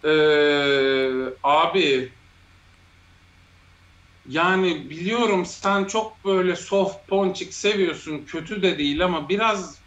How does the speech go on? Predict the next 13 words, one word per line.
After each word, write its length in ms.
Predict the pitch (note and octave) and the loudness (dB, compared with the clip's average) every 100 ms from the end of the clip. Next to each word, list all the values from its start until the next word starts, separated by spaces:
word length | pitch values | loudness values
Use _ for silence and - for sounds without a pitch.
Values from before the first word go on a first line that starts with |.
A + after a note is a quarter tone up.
| - | -8
kontrastlarını 800 | F3 F3+ F#3 F3+ - F3+ F3 G3 | -6 -2 0 0 -2 -4 0 2
mı 140 | F#3+ | 2
arttırsan, 880 | E3 - - D3 - C#3 C3+ B2+ B2 | 0 -2 -12 -12 -4 -2 0 -2 -4
biraz 320 | D#3 F3 F3 B2+ A#2+ - | -2 -2 -2 -10 -18 -12
bir 380 | D#3 D#3 C#3+ B2+ | -6 -6 -6 -8
şey 280 | - D3+ | -2 0
mi 120 | E3+ D#3+ | 2 0
yapsan, 560 | D3 - - C#3 C3+ | 0 -2 -2 -2 -2
biraz 340 | D3 D#3+ B2+ A#2 | 0 -2 -2 0
canlılık 560 | C3 C3+ C#3 D3+ E3+ | 0 2 0 -2 -4
mı 120 | E3 - | -8 -4
katsan 500 | C#3 C3 C#3+ C3 B2+ | -4 -4 -4 -4 -4
resimlerine? 760 | B2+ C#3 B2+ B2+ B2 B2 B2 | -10 -8 -6 -6 -4 -4 -6